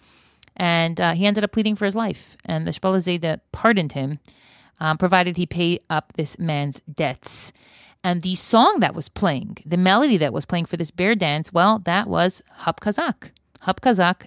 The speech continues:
Chitty Bitty Bitty Bum, which has since been transformed into a Hasidic melody. What a beautiful story. Obviously, the basic message of the story is the Shpola Zayda's tremendous Mesiras Nefesh, the, the sacrifice he had for a fellow Jew.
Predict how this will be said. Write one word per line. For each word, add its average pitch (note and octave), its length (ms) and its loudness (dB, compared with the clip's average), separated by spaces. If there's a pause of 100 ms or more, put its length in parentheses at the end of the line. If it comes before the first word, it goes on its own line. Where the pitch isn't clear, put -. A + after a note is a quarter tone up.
(120)
Chitty F#3+ 260 0
Bitty D#3+ 280 -2
Bitty D3 260 -2
Bum, G#3 260 4 (520)
which - 160 -6
has E3 120 -4
since F3 220 -6
been D#3+ 300 -8
transformed D#3+ 600 -4
into - 280 -12
a D3+ 40 -10
Hasidic D3+ 520 -10 (200)
melody. G#3+ 720 -2
What - 220 -4
a F#3+ 80 -2
beautiful A3+ 560 0
story. D3 400 -4 (420)
Obviously, B3+ 300 4
the G#3 100 2
basic A3 380 2
message F3+ 320 -4
of E3 100 -8
the D#3+ 80 -8
story D3+ 340 -4
is D3+ 120 -8
the - 100 -14
Shpola D#3+ 240 -6
Zayda's D3 460 -10 (600)
tremendous F3+ 420 -2
Mesiras E3 340 -6
Nefesh, G#3+ 440 2
the, D#3 180 -12
the D#3+ 80 -8
sacrifice G3+ 580 0
he E3 120 -2
had E3 200 -2
for - 80 -8
a C#3+ 60 -6
fellow C#3+ 260 -8
Jew. F3+ 420 2